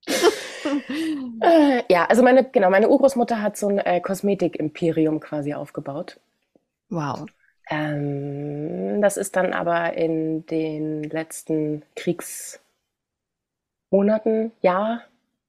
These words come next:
Speaker 2: alles weggebombt.
Speaker 1: Hm. Schade.
Speaker 2: Ja,
Speaker 1: Aber
Speaker 2: da
Speaker 1: eigentlich
Speaker 2: war ja
Speaker 1: eine
Speaker 2: auch,
Speaker 1: sehr
Speaker 2: war ja
Speaker 1: starke
Speaker 2: auch
Speaker 1: Frau. Also ich meine,
Speaker 2: Ja.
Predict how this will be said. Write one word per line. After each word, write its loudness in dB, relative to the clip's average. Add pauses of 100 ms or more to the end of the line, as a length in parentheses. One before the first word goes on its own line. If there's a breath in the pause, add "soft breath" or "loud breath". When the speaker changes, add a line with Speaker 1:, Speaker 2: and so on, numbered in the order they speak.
(160)
Speaker 2:
alles -2
weggebombt. -6 (760)
Speaker 1:
Hm. 2 (580)
Schade. 0 (1900 soft breath)
Speaker 2:
Ja, 2
Speaker 1:
Aber 8
Speaker 2:
da -
Speaker 1:
eigentlich 4
Speaker 2:
war 8
ja 8
Speaker 1:
eine 6
Speaker 2:
auch, -4
Speaker 1:
sehr 6
Speaker 2:
war 6
ja 6
Speaker 1:
starke 4
Speaker 2:
auch -2
Speaker 1:
Frau. 2
Also -2
ich -6
meine, -2
Speaker 2:
Ja. -12